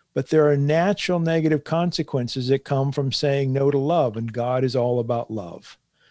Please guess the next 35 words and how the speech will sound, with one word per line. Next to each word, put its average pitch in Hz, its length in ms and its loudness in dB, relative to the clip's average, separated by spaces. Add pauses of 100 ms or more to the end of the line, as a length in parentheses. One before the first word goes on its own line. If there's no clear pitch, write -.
(120)
We 135 120 2
say 135 180 2
yes, 151 460 4
obviously 131 540 0
we 147 160 2
experience 156 640 0
those 113 220 -2
consequences. 107 960 -10 (420)
But 160 160 4
in 165 80 2
the 170 120 2
afterlife, 165 720 2
there 156 140 2
isn't 190 300 4
a 165 80 0
time 160 360 0
in 151 80 2
which 147 240 2
God 147 280 2
says, 139 360 2
"You 147 80 0
know 147 100 2
what, 147 260 0
your 139 140 -2
time's 139 460 -2
up, 127 260 2
no 127 180 -2
more 131 200 0
chances." - 640 -6
Nope. 139 240 -2 (680)
God's 139 440 2
love 127 260 2
is 113 180 -2
truly 160 880 0 (540)
relentless. 127 840 0